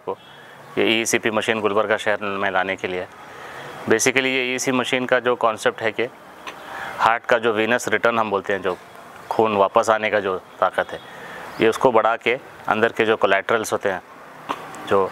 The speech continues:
ब्लॉक जो रहेगा वो तो वैसे ही रहेगा, ब्लॉक नहीं खुलेगा इससे, लेकिन अतराफ़ के जो आर्टरीज हैं उसको बढ़ाएगा ताकि पेशेंट का सिम्टम्स इम्प्रूव हो जाए, आ, उसका चेस्ट पेन कम हो जाए। तो ये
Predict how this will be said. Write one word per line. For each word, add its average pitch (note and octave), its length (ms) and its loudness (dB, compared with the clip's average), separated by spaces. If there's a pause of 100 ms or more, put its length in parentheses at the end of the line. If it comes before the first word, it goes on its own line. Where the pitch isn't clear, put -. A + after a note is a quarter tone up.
(920)
ब्लॉक A2 280 2
जो A#2 140 4
रहेगा A#2+ 360 0
वो A2+ 120 0
तो A2+ 160 2
वैसे A2 200 0
ही A#2 60 4
रहेगा, A2 320 0
ब्लॉक G#2 320 -2
नहीं C3+ 100 -2
खुलेगा G2+ 320 0
इससे, F#2+ 220 -4
लेकिन - 680 -12
अतराफ़ A#2 420 2
के B2+ 80 2
जो A2+ 260 2
आर्टरीज G#2 400 0
हैं F#2 160 -8 (500)
उसको A#2 200 2
बढ़ाएगा G2 440 2 (140)
ताकि G2 280 0 (680)
पेशेंट - 280 0
का G#2+ 100 2
सिम्टम्स A2+ 440 0
इम्प्रूव G#2+ 320 2
हो G2+ 100 0
जाए, F2+ 160 0 (480)
आ, F#2+ 200 -2
उसका F#2+ 200 -4
चेस्ट - 240 0
पेन G#2 200 0
कम G#2 160 2
हो G2 140 0
जाए। G2 140 0 (720)
तो A2 100 4
ये A2 240 0